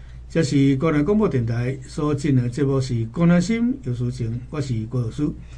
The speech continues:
继续，咱来请教子欣啦吼。恁这新雅连线吼，组起来的目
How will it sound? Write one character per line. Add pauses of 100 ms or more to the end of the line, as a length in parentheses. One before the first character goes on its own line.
(300)
继
续，
咱
来
请
教
子
欣
啦
吼。 (480)
恁
这
新
雅
连
线
吼， (120)
组
起
来
的
目